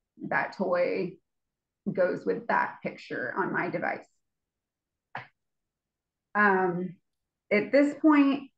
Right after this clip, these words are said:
Emma doesn't appreciate us doing that. You know, she really doesn't want us touching her device.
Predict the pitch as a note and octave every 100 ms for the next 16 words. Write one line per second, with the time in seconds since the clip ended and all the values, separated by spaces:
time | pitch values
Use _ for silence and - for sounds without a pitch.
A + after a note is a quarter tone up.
0 | _ G3+ G3+ F#3+ F#3+ F#3 E3+ C#3+ - -
1 | F#3 F#3+ - F3 F3 D3 - - - -
2 | - - F#2 F#2 - F3 D#3+ E3+ - G3
3 | F#3+ G3+ G3+ G#3 G3+ G#3 G#3+ - A3 C4
4 | C4 B3+ B3 G3+ G3 G#3